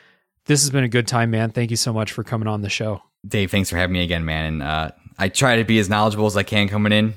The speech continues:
Speaker 2: Um, so I, I hope that, and I hope I didn't mess something up, 'cause if I did, uh, then the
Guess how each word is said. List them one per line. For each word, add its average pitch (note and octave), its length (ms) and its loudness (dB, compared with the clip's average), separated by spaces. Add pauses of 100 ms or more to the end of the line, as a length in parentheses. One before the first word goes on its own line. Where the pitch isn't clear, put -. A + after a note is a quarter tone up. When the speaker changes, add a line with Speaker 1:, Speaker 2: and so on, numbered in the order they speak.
Speaker 2:
Um, D#2 380 -2
so - 160 -2
I, D#2+ 160 0
I - 40 -2
hope F2 220 -2
that, E2 300 -2 (320)
and G#2 100 0
I G2+ 60 2
hope C3+ 200 2
I A2 80 2
didn't G#2+ 220 4
mess G2 220 2
something F2+ 320 -2
up, E2+ 140 -2
'cause E2 220 -6
if D#2 120 -8
I E2+ 80 0
did, F2 480 2 (400)
uh, D#2 320 -2
then F#2 340 0
the F2+ 220 0